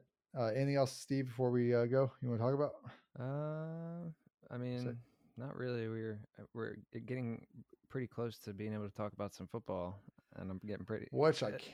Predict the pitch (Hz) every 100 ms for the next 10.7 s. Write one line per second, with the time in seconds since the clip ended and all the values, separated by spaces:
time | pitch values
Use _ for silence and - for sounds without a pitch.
0 | - 131 156 156 135 110 107 110 113 120
1 | 117 - 113 110 110 107 113 120 131 127
2 | 117 104 95 113 104 107 98 104 104 _
3 | _ 123 _ _ _ _ - _ - 107
4 | 98 120 131 113 95 - _ - 104 113
5 | 95 - 101 98 110 101 110 101 92 98
6 | 107 - - - _ _ _ _ _ _
7 | _ _ _ - 110 107 113 117 113 -
8 | 110 - 101 101 104 101 104 104 101 95
9 | 90 _ - 131 _ _ _ _ _ _
10 | _ _ _ _ 107 98